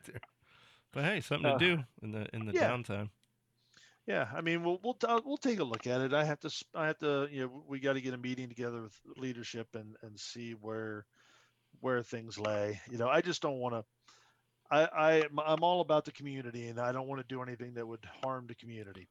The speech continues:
Speaker 1: Right.
Speaker 2: So
Speaker 1: Of course. Yeah. Keep everyone safe.
Speaker 2: Keep everybody
Speaker 1: Keep 'em
Speaker 2: safe.
Speaker 1: safe.
Speaker 2: Yep.
Speaker 1: The covid craziness is out of control. Pennsylvania's still locked down.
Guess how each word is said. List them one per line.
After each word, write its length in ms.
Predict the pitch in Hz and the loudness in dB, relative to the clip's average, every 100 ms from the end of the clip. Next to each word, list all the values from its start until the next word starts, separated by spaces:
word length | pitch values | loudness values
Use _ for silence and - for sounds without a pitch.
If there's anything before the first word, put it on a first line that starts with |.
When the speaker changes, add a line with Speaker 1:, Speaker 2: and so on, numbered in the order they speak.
| - | -6
Speaker 1:
Right. 220 | 113 90 | -2 -2
Speaker 2:
So 300 | - 107 98 92 - | -4 -8 -8 -12 -20
Speaker 1:
Of 140 | - | -14
course. 240 | 78 76 - _ _ _ | -12 -12 -14 _ _ _
Yeah. 160 | 92 78 - _ _ _ _ _ _ _ _ _ _ _ | -10 -10 -12 _ _ _ _ _ _ _ _ _ _ _
Keep 200 | - - | -16 -10
everyone 320 | 131 123 110 - | -8 -6 -6 -8
safe. 540 | - 76 78 - - _ _ - _ - | -12 -12 -14 -18 -20 _ _ -20 _ -12
Speaker 2:
Keep 180 | 214 190 | -6 -2
everybody 400 | 185 175 156 139 | -2 0 0 0
Speaker 1:
Keep 140 | 117 | -2
'em 80 | 120 | -2
Speaker 2:
safe. 180 | 120 - - | -2 -4 -14
Speaker 1:
safe. 320 | - 76 76 - _ _ _ - - - | -16 -14 -16 -20 _ _ _ -20 -16 -10
Speaker 2:
Yep. 200 | 123 139 - _ _ _ - - - | -6 -6 -8 _ _ _ -16 -14 -12
Speaker 1:
The 120 | 131 123 | -10 -10
covid 500 | - 127 123 131 107 | -8 -8 -6 -8 -6
craziness 680 | 117 107 98 110 107 - | -4 -4 -4 -6 -8 -8
is 340 | 98 92 - - - _ _ _ _ _ _ _ - - - | -8 -8 -12 -14 -16 _ _ _ _ _ _ _ -20 -20 -10
out 160 | 104 | -6
of 60 | 110 | -4
control. 640 | - 107 - 87 87 90 | -4 -6 -4 -4 -4 -6
Pennsylvania's 580 | - 113 - 120 120 120 | -6 -8 -6 -4 -4 -6
still 180 | - 120 | -6 -6
locked 320 | 110 107 - | -6 -6 -10
down. 380 | - 85 87 87 | -12 -12 -12 -14